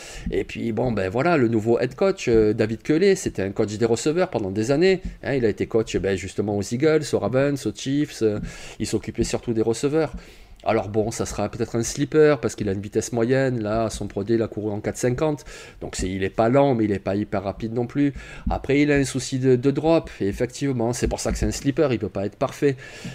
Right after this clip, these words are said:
Mais avec cette taille, euh, je dirais, il serait bien complémentaire avec tous les petits gabarits, même si j'ai oublié de citer Chris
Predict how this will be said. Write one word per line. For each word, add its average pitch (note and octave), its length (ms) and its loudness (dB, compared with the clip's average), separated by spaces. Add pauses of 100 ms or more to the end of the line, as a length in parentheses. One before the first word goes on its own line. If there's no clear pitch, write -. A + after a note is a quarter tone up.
(200)
Mais C#3+ 320 0
avec C3 220 2
cette B2+ 440 0
taille, E3+ 480 6
euh, G#2+ 540 4
je G2+ 140 -6
dirais, A2+ 260 2
il A2 60 0
serait - 180 -2
bien B2 180 0
complémentaire B2 640 0
avec A#2 180 0
tous - 140 -4
les A#2+ 80 0
petits - 160 -4
gabarits, C3 400 2
même A#2+ 140 0
si - 120 -4
j'ai A#2 120 -2
oublié A2+ 140 0
de A2 40 -12
citer A#2+ 300 -2
Chris B2 180 -2